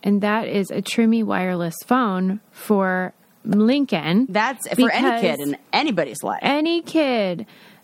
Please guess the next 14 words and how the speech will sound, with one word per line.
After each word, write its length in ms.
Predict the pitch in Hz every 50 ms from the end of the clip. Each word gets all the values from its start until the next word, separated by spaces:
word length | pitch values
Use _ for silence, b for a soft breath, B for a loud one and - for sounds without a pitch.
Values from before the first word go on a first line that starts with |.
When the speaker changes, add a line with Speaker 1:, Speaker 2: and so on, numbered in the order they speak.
| B _
Speaker 1:
Okay, 360 | - 262 240 269 226 196 185 214
for 200 | - - 254 247
starters, 720 | - - 339 339 359 370 311 277 240 220 214 208 214 208 - - - - - _ _ _ _ _ _ _ _ _ _ _ _ _ - _ _ _ -
True 340 | - - - 359 392 403 359
Me 340 | 320 254 233 226 220 233
is 140 | - 220 214
the 80 | 214 233
Speaker 2:
Yes. 60 | -
Speaker 1:
company 380 | 233 233 233 220 240 214 214 202
that 120 | 196 196
our 120 | 196 190
friend 340 | 190 - - 214 202 202 190
Dad 380 | 175 190 185 202 208 202 196 185
works 280 | 185 165 170 - -